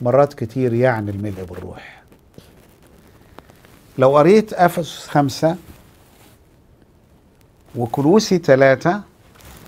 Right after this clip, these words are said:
الكلام هنا في أفسس خمسة عن الملء بالروح،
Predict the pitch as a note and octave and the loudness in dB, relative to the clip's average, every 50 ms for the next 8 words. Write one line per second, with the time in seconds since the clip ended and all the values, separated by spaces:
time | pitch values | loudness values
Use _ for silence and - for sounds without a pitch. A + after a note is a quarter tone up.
0 | - _ _ _ _ _ _ _ _ _ _ _ _ _ - C3+ B2+ - - D3+ | -20 _ _ _ _ _ _ _ _ _ _ _ _ _ -4 -4 -4 0 2 4
1 | D3+ F3+ G#3 A3+ G#3 F#3+ E3+ F3+ F#3 E3 D3+ D3 - - - - C#3 C3 D#3+ E3+ | 4 6 4 4 4 2 2 2 2 2 2 2 0 -6 -10 -6 -4 -2 -2 0
2 | E3 F3 E3 E3+ - - D#3+ D#3 D#3 D3+ - C3+ B2+ B2 A#2+ A2+ A2+ C3+ D#3 F3+ | 0 -2 -4 -6 -6 -4 -4 -4 -4 -4 -6 -6 -6 -4 -4 -4 -2 -2 -2 -2
3 | G3+ D#3+ B2+ A#2 A#2 C3 C3+ C#3 B2+ - - - | -2 -4 -6 -6 -4 -2 -2 -4 -4 -8 -14 -20